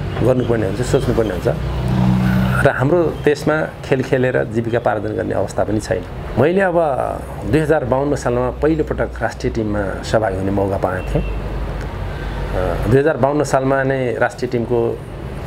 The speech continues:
टिममा छनौट भएर हामी विदेशमा गेम खेल्न जाने भनेर, अ, नेसनल टिमको क्याम्पमा बस्यो, ट्रेनिङ गर्यो।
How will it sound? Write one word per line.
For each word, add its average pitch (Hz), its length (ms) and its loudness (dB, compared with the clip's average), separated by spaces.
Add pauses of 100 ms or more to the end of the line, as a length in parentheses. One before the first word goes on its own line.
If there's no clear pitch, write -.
(400)
टिममा 147 380 4
छनौट 123 340 0
भएर 110 240 2
हामी 110 380 0
विदेशमा 113 480 2 (680)
गेम 127 140 4
खेल्न 120 260 2
जाने 107 220 2
भनेर, 95 240 0
अ, 104 260 -2 (3000)
नेसनल 123 300 4
टिमको 117 200 2
क्याम्पमा 110 420 0
बस्यो, 104 380 0
ट्रेनिङ 101 320 0
गर्यो। 104 260 -2